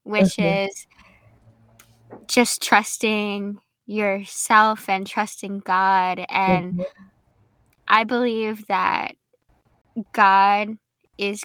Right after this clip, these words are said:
Speaker 1: creativity.
Speaker 2: Mm,
Speaker 1: A-,
Speaker 2: yes. Me
Speaker 1: and
Speaker 2: too.
Speaker 1: you do? Okay, I
Speaker 2: Yes.
Speaker 1: get that vibe. I feel
Speaker 2: Yes.
Speaker 1: like
Speaker 2: Oh,
Speaker 1: we <laughs>
Speaker 2: absolutely.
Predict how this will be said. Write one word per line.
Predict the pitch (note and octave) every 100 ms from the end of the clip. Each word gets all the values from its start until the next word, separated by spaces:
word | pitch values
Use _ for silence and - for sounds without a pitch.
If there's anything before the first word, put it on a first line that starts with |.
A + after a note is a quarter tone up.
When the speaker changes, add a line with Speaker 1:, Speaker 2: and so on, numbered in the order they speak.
| -
Speaker 1:
creativity. | B3 A#3 B3 - C4 C#4 D4+ D#4 D#4+ _ - _ _ _
Speaker 2:
Mm, | F3+ F3+ E3 - -
Speaker 1:
A-, | D#3+
Speaker 2:
yes. | F3 D#3 - - - _ _ _ _ _
Me | -
Speaker 1:
and | G#3+ G#3 G3+ G3 F3
Speaker 2:
too. | D3+ D#3+ _ _ _ _ _ - _ _ _ _ _ _ _
Speaker 1:
you | - B3+
do? | G#3+ C4 A#3 -
Okay, | A#3+ A#3 F#3+ -
I |
Speaker 2:
Yes. | G3 C#3
Speaker 1:
get | - C#4+ -
that | E4+ D#4+
vibe. | A#3+ G3+ - -
I | -
feel | B3 F#3+
Speaker 2:
Yes. | A3+
Speaker 1:
like | A#3 B3
Speaker 2:
Oh, | A#3+
Speaker 1:
we | B3
<laughs> | C4
Speaker 2:
absolutely. | A#3+ - A3 G3+ A3 D#3+ E3 -